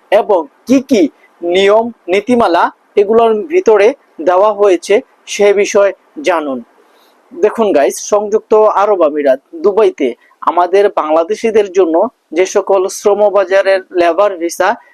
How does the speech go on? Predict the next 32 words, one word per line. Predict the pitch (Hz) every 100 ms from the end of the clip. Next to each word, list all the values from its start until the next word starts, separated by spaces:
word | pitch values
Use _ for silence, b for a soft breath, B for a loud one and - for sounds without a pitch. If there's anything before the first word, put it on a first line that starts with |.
| b
সেটা | - 180 190 151 147
দীর্ঘদিন | 190 190 214 214 185
যাবৎ | 160 165 196 - _ - 151
বন্ধ | 196 202 208 190
থাকার | 175 190 190
পরেও | 185 170 196 - b - 185
এখন | 190 190 226 -
এক | 165 190 - - 160
বড় | 165 175 175
পরিবর্তন | 190 196 190 190 202 190
নিয়ে | 185 185
সেই | - 196 190 147
ভিসাটা | 147 208 190 -
ইনশাআল্লাহ | 262 269 - 220 156 143 131 b b
খুব | - 240 -
শিগগিরই | - 214 196 277 247 _ _ -
চালু | 196 175 190
হবে, | 175 147 139
যে | 147 -
চালু | 190 190
হবে। | 180 143 - B B B
সেটা | - 247 233 147 170
ডেট | 220 - 190
আমি | 196 175 185
বলবো | 180 151 160
না, | 254 -
সেটা | 214 202 135
ডেট | 185 202 - 170
আমি | 208 233 190
জানি, | 165 190 220
কিন্তু | 196 196
আমি | 180